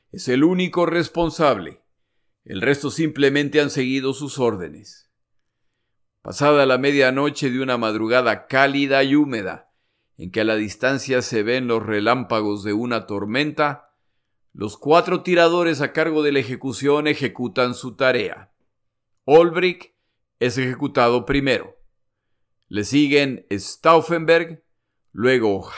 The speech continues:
Haften y finalmente Quirheim.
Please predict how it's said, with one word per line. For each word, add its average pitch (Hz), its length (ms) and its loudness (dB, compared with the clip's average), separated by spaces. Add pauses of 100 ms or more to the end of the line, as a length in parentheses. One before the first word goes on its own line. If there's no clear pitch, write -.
Haften 160 640 -2 (520)
y 104 140 -10
finalmente 120 1300 -2 (100)
Quirheim. 117 680 -2